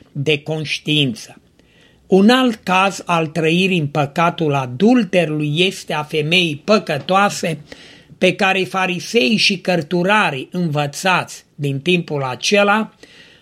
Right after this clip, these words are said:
au adus-o în fața Mântuitorului Hristos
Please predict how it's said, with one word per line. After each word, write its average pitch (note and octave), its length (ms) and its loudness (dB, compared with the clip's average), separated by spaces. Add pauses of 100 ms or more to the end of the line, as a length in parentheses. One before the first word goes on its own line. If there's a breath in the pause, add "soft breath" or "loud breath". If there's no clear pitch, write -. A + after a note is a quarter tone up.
(120)
au G#3 220 2
adus-o G#3 800 4 (1200)
în E3+ 200 2
fața F3 520 0
Mântuitorului D3 1040 2
Hristos E3+ 760 0